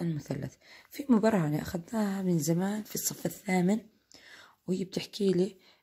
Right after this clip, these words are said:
إنه طول القطعة، طول القطعة المستقيمة دالها تساوي نص الضلع المقابل، لا، اللي هي منتصف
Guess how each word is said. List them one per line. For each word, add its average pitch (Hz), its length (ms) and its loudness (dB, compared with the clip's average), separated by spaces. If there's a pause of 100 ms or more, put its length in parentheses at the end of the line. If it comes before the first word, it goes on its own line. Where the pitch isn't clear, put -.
(140)
إنه 156 180 0
طول 226 540 4 (100)
القطعة، - 600 -12 (480)
طول 214 220 4 (120)
القطعة - 300 -10
المستقيمة 143 640 -4
دالها 160 840 0 (240)
تساوي 202 440 2
نص - 600 2 (300)
الضلع 180 400 4
المقابل، 190 840 0 (480)
لا، 127 140 -4 (340)
اللي 151 120 -2
هي 175 220 2 (180)
منتصف 214 680 -2